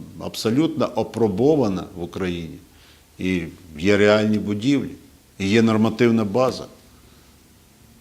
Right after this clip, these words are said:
Але там просто нічого не вкрадеш. Тому ну що ти вкрадеш у людей середнього і нижче середнього достатку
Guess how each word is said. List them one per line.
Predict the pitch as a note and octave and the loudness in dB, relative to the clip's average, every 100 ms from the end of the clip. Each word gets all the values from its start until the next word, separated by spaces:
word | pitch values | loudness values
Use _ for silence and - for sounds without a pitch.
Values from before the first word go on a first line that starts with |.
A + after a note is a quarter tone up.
| - | -10
Але | G2+ G#2+ | -4 -2
там | G#2+ E3+ E3+ | 4 4 6
просто | D3+ C#3+ | 2 4
нічого | C3+ C3 D3 D3 | 2 4 4 4
не | C#3+ | 2
вкрадеш. | - C#3 A2 E2+ D2+ - - | 2 0 0 -6 -8 -16 -10
Тому | G2+ G#2+ | -4 -2
ну | C3 | 0
що | C3 | 0
ти | C3+ A#2 | 0 0
вкрадеш | F#2 G#2+ G#2 G2+ G#2 | -2 -2 0 -2 -2
у | |
людей | G2 G2 C3 C3 - - | -6 0 0 0 -4 -16
середнього | - - A2+ B2+ A2 G#2+ | -6 0 4 4 2 0
і | |
нижче | G2+ G#2+ G#2+ | 0 -2 -2
середнього | G#2 A2 G#2 G2+ F#2+ | -4 0 0 0 -2
достатку | F#2 G2 - D#2+ - | -4 -6 -6 -10 -12